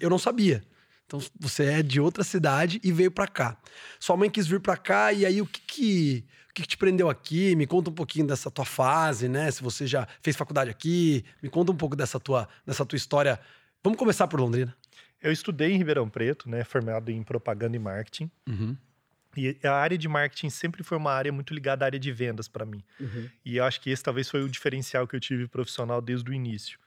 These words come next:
Speaker 2: E quando eu cheguei em Londrina, minha mãe veio pra cá, ela tinha um restaurante, é,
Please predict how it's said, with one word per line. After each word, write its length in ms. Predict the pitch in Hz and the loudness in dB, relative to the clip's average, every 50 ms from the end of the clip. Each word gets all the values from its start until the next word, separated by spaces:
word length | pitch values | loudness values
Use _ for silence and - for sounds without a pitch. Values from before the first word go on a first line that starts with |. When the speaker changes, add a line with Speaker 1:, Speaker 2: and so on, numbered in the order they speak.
| _ _ _ - - - _ _ _ - | _ _ _ -20 -20 -20 _ _ _ -8
Speaker 2:
E 120 | 113 110 | -8 -6
quando 160 | - - 139 | -4 -4 -4
eu 60 | 151 | -4
cheguei 280 | 143 - 175 131 127 139 | -4 -4 -6 -6 -6 -4
em 60 | 151 | -4
Londrina, 380 | 156 143 131 117 117 127 139 147 | -4 -6 -6 -6 -6 -6 -6 -4
minha 120 | 139 127 | -4 -4
mãe 160 | 123 127 120 - - | -4 -4 -6 -8 -6
veio 160 | 123 123 127 | -2 -2 -2
pra 160 | 123 - 117 | -2 -4 -8
cá, 140 | 117 - 139 | -4 -2 -2
ela 120 | 143 139 131 | -2 -2 -4
tinha 140 | - 139 | -6 -8
um 40 | 131 | -6
restaurante, 760 | 117 123 - - 123 110 110 120 127 135 123 - - 120 120 120 | -6 -6 -6 -6 -4 -4 -2 -2 -4 -4 -6 -8 -10 -10 -8 -6
é, 280 | 117 117 113 110 104 | -6 -4 -4 -6 -8